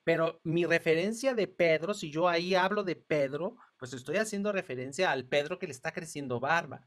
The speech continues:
No es que yo haya clonado a Pedro, ¿sí? Los objetos, esa es una de las diferencias principales entre los primitivos. Cuando tú haces una referencia a un primitivo, estás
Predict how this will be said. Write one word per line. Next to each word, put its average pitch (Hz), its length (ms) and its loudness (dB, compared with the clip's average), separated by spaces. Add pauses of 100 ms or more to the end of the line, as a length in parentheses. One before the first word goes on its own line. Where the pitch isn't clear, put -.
(160)
No 185 180 4
es 202 100 -2
que 185 160 -4
yo 170 140 0
haya 165 360 -2 (180)
clonado 160 1000 0 (140)
a 127 200 -6
Pedro, - 440 -4 (200)
¿sí? 208 400 -4 (320)
Los 143 180 2
objetos, 196 420 0
esa 226 160 0
es 247 100 -2
una 294 180 6
de 247 80 6
las 214 120 4
diferencias 208 380 0
principales 180 520 4
entre 156 220 -2
los 131 120 2
primitivos. 156 640 -2 (200)
Cuando 175 180 4
tú 214 100 4
haces 226 220 2
una 247 160 0
referencia 196 600 -2
a 156 40 -2
un 185 160 -4
primitivo, 165 600 -6 (180)
estás 240 340 0